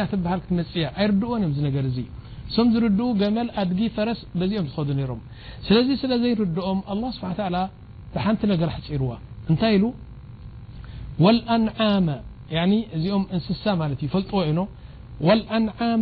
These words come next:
ኸለቀሃ ለኩም ፊሃ ድፍኡን ወመናፊዑ ወሚንሃ ተእኩሉን።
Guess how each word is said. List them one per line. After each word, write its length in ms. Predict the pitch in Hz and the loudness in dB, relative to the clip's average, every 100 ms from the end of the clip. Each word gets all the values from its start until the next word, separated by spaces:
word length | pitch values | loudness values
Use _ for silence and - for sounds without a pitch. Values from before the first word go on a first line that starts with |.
| 214 | 2
ኸለቀሃ 500 | - 214 220 214 175 208 | 2 2 2 0 0 2
ለኩም 380 | 202 196 - 196 190 - - - | 2 0 0 0 0 -2 -12 -12
ፊሃ 380 | - 226 247 180 208 190 170 151 147 | 0 2 4 2 0 -2 -2 -2 0
ድፍኡን 580 | 233 - - - 190 175 151 131 - - | 0 -2 -8 -2 2 2 0 -4 -12 -4
ወመናፊዑ 880 | 147 202 226 226 247 254 - 220 208 202 196 | 2 4 4 2 0 -2 -2 -2 -2 0 0
ወሚንሃ 380 | 165 190 208 147 180 | 2 2 2 0 -4
ተእኩሉን። 580 | 185 147 - 160 147 | -6 -6 -2 0 0